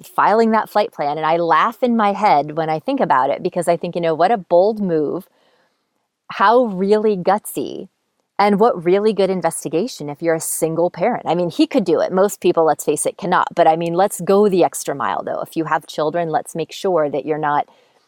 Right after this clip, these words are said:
exposing them to people who are a danger to them. But if you're a single person and you don't have children and you really want to get to know somebody,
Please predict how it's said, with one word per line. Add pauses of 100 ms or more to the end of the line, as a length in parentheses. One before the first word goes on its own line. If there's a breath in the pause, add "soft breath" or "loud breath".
(280 soft breath)
exposing
them
to
people
who
are
a
danger
to
them. (1400)
But
if
you're
a
single
person
and
you
don't
have
children
and
you
really
want
to
get
to
know
somebody,